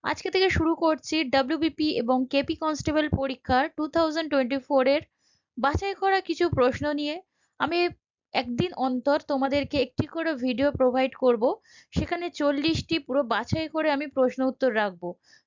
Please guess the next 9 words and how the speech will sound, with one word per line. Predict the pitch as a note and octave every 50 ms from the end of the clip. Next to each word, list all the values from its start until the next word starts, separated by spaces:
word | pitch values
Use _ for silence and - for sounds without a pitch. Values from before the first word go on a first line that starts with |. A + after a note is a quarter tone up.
| _ -
তোমরা | D4+ D#4 D#4+ E4 E4+ E4+ E4+
ভিডিওগুলো | C4+ A#3+ C4 A#3 B3+ C#4+ C#4+ C4 C#4+ D4+ D4
শেষ | C#4+ - C#4 C4 B3 -
পর্যন্ত | - D4 C#4 B3 D4+ D4 C4 D4+
দেখবে, | D4 A3+ C4 C4+ C#4 B3 A3+ A#3 C#4 F#4+ A#4 _ _ _ _ _ _ _ _ _ _ _ _ _ _
কারণ | - B3+ C4 C#4 C4
প্রত্যেকটি | - C#4+ D4+ D4+ - - F4+ F4 - F#4 F#4
প্রশ্নই | - - C#4+ C4 C4 - - C#4 D4 E4+ A4+ B4+ _ _ _ _ _ _ -
এই, | - B3 D4 D4+ D4+ D#4